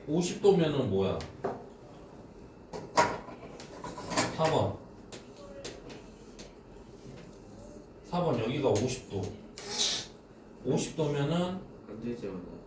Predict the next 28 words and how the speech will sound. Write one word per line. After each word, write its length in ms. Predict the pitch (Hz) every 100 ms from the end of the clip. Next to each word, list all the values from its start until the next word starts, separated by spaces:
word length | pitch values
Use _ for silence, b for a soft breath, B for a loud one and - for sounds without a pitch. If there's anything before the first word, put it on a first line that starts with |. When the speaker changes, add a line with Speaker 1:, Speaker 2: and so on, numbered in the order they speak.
| - - - - - -
Speaker 1:
안 120 | 135
되는 260 | 151 165 135
것 80 | 101
같아. 220 | 98 101 95 - -
백오 260 | 120 151
도니까 540 | 156 127 101 98 87 - - - - - - -
여기가 300 | 110 127 139
칠십오 520 | - 202 - 175 113 98
도. 100 | 95 -
그치? 320 | 120 - 98 98 - - - - - - - - - - - - - - -
오십오 540 | 143 196 220 202 190
도, 180 | 185 156
오십 220 | 143 - 156
도, 80 |
칠십오 440 | 151 185 - 151 131
도니까 340 | 131 104 95
안 100 | 92
되잖아. 320 | 104 104 - - - - - 120
육십 340 | 123 - -
도, 100 | 127
여긴 340 | 123 151 104
육십 260 | 98 - -
도인데. 480 | 98 92 85 85 - - - - - - -
그치? 320 | 151 139 104 - - - - - -
오 200 | 107 143
번은 220 | 185 170
된다 300 | 151 101 101 98
이거지. 760 | 95 95 90 - 139 180 208